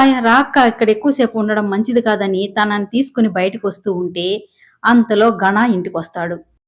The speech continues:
సుధని తన ఇంటి దగ్గర చూడగానే గణ అయితే, "ఏంటిక్కడ? ఆవిడెవరు?" అని అడుగుతాడు. సుధ కంగారు పడిపోతూ, "పని కోసం వచ్చింది సార్, మేడం గారు పని కూడా ఇచ్చేశారు, అందుకే ఇక ఇంటికి తీసుకెళ్తున్నానని"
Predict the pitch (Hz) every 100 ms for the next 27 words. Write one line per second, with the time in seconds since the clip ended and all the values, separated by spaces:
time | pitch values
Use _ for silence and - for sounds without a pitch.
0 | _ - 349 415 440 330 311 311 269 254
1 | 262 - 302 254 247 220 220 240 226 214
2 | 196 208 202 226 269 240 202 214 277 -
3 | _ _ - 233 302 330 320 294 262 262
4 | 277 - 208 262 277 269 262 269 254 202
5 | 208 196 180 170 _ _ _ _ - -
6 | 349 381 392 330 247 294 311 240 233 220
7 | 220 196 226 - 262 320 339 320 233 202
8 | 208 196 - 196 190 - _ - 254 320
9 | 330 247 233 233 214 220 220 254 - 214
10 | 214 185 180 - _ - 208 233 277 220
11 | 196 202 226 269 240 220 220 196 208 190
12 | 190 208 196